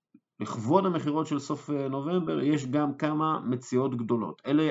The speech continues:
הטלוויזיות המתקדמות בעולם, כל פיקסל מואר באופן עצמאי, איכות התמונה הטובה בעולם, זה לא לפי, אה, דעה שלי או דעה שלהם, זה לפי כל הסקירות המקצועיות, ביקורות הגולשים,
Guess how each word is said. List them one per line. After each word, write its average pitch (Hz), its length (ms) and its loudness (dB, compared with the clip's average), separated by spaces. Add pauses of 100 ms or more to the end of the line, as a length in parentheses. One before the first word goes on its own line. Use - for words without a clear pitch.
הטלוויזיות 123 540 -4
המתקדמות 156 1000 2
בעולם, 107 420 2 (360)
כל 120 280 2
פיקסל 123 400 0
מואר 110 400 2
באופן 117 360 -2
עצמאי, 107 640 0 (220)
איכות 117 280 -6
התמונה 107 380 0 (100)
הטובה 147 360 10
בעולם, 143 500 6 (1080)
זה 98 200 -6
לא 165 220 4
לפי, 113 500 -2 (220)
אה, 90 60 -12 (360)
דעה 101 360 -4
שלי 104 480 -2 (260)
או 85 480 -10 (220)
דעה 90 220 -4
שלהם, 98 380 -4 (320)
זה 101 80 -8
לפי 104 220 -4
כל 180 160 4
הסקירות 156 360 0
המקצועיות, 123 680 -2
ביקורות 113 420 -4
הגולשים, 170 540 0